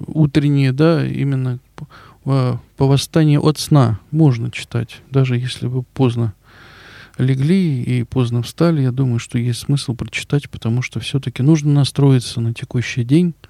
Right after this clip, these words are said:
чтобы он прошёл с помощью Божией, поэтому нужно проснуться духовно.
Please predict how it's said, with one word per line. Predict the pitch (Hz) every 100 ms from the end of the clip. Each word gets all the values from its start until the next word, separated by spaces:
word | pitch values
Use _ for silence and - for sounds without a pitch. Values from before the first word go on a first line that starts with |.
| _ _ _ _ _ -
чтобы | - 127 123
он | 120
прошёл | - 123 - 120
с | -
помощью | - 120 113 -
Божией, | 123 175 170 143
поэтому | - 135 151 123
нужно | 123 135 123
проснуться | - 120 - 113 - - 101 _ _
духовно. | - 113 127 120 113